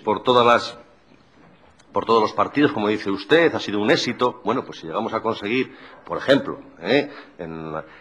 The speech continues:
último tramo de la negociación, diez mil millones de euros, como consiguió Inglaterra, que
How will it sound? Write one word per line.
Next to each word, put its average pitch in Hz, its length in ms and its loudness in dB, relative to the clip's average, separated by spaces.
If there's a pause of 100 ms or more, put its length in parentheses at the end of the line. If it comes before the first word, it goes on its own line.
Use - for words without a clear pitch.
último 107 300 0
tramo 110 220 4
de 104 60 4
la 104 80 6
negociación, 101 800 0 (380)
diez 90 320 -8
mil 120 200 0
millones 120 380 2
de 139 80 4
euros, 151 280 4
como 87 180 -8
consiguió 110 640 0
Inglaterra, 107 540 -2
que - 160 -12